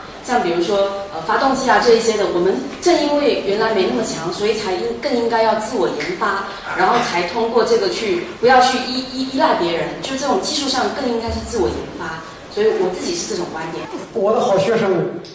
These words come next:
Speaker 2: 在这个世界上，你是读什么专业的？
Speaker 1: 我读英语。
Speaker 2: 你读英语的？
Speaker 1: <laughs> 英语。
Speaker 2: 好，在这个世界上面，自然资源的禀赋和社会经济文化发展水平不同，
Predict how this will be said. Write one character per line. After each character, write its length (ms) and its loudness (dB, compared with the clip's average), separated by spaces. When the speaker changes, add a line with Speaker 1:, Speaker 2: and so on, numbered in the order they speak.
Speaker 2:
在 180 4
这 100 2
个 80 0
世 160 0
界 160 2
上， 380 0
你 140 2
是 140 0
读 120 -2
什 80 2
么 60 4
专 140 2
业 60 2
的？ 140 0
Speaker 1:
我 120 -12
读 100 -4
英 260 -8
语。 160 -8
Speaker 2:
你 100 -2
读 160 2
英 140 2
语 40 2
的？ 60 2
Speaker 1:
<laughs> 0 -
英 920 0
语。 100 -2
Speaker 2:
好， 400 -2
在 180 2
这 120 0
个 60 0
世 160 0
界 100 2
上 160 2
面， 200 2
自 180 2
然 300 2
资 180 2
源 120 2
的 60 2
禀 260 0
赋 320 -6
和 240 2
社 240 2
会 240 0
经 340 2
济 140 2
文 240 0
化 160 2
发 80 0
展 100 2
水 140 0
平 240 0
不 60 0
同， 180 -2